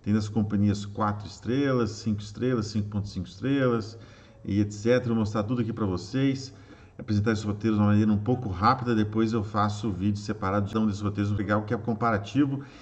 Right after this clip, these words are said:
e eu vou deixar o link desse mapa abaixo aqui no vídeo pra vocês acessarem, tá? Então, nós vamos começar com a queridíssima de todos, que ela é mais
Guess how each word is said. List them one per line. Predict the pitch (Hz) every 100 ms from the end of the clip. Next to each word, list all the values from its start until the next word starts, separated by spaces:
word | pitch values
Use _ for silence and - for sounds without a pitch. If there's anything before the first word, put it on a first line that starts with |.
| - 113
e |
eu | 113
vou | 131
deixar | 123 - 135
o | 120
link | 120 160 165 160 156 - -
desse | 98 117 -
mapa | 123 107 110 - 143 139 - - -
abaixo | 92 90 117 131 123
aqui | 113
no | 120 95
vídeo | 92 123 -
pra | 120
vocês | 110 101 104 117 117 - - -
acessarem, | 107 104 - - - 98 82 78 -
tá? | 104 107 - - - - -
Então, | 110 104 127 135 139
nós | 131 117
vamos | 139 135
começar | - 135 120 101 - 127 131 127 -
com | 127 123 120 117 110
a |
queridíssima | 104 127 110 110 127 -
de | 113 110
todos, | 104 - 120 131 123 110
que | - 110
ela | 107
é |
mais | 104 113 117